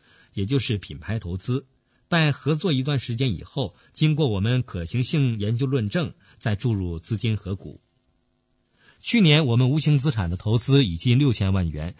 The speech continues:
其中品牌的比例只有百分之十五到百分之二十。德力西利用品牌的优势盘活了资产四亿多元。今年我们集团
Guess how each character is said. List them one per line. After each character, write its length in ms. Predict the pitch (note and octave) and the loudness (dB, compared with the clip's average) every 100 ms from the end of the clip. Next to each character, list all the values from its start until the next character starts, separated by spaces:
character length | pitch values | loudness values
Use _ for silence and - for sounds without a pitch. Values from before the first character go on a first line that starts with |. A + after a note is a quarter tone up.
| - | -12
其 220 | - D#3+ | 0 2
中 180 | E3+ F3+ | 4 2
品 240 | F3 G2 D#2+ | 2 -2 -2
牌 160 | F2 | -2
的 100 | E3 | -2
比 240 | D3 E2 D2 | -2 -6 -4
例 320 | C3+ C#3+ - _ _ | 0 0 -2 _ _
只 160 | A#2+ | 2
有 240 | A2+ G#2+ A2+ | 2 4 2
百 180 | G2 E2 | 0 0
分 140 | A2 | 2
之 80 | A#2+ | 2
十 260 | - - D#3 | 2 2 2
五 240 | E2 C2+ | 0 -6
到 300 | - F#2 E2 | -4 -2 -2
百 160 | - C#2+ | -6 -8
分 140 | F2+ | -6
之 60 | G2+ | -2
二 140 | G2 | -2
十。 300 | - D2+ F2 _ _ _ _ _ _ _ _ | -4 -10 -14 _ _ _ _ _ _ _ _
德 140 | D3 | 2
力 120 | F#3+ F#3 | 4 4
西 220 | - G3 | 4 4
利 120 | G#3 | 4
用 180 | F#3+ D3+ | 4 4
品 200 | - G#2 | 2 0
牌 140 | G2+ | 2
的 80 | C#3+ | 2
优 200 | D3 D#3 | 4 4
势 240 | C3+ A#2 | 2 -2
盘 260 | F#2+ G#2 C3 | -2 -2 -4
活 160 | - B2+ | 0 -2
了 80 | |
资 140 | A#2+ D#3 | 0 -4
产 200 | - - | -4 -8
四 220 | - F3+ | -6 -2
亿 120 | G#2+ | -2
多 140 | E2 D#2 | -4 -6
元。 240 | C#2+ C3 _ _ _ _ - - | -8 -12 _ _ _ _ -20 -4
今 180 | - A3 | 2 4
年 160 | G3 | 4
我 80 | D3 | 4
们 100 | A2 | 2
集 160 | A2 C#3 | 2 -2
团 340 | - F#2+ A#2 | -2 -2 -2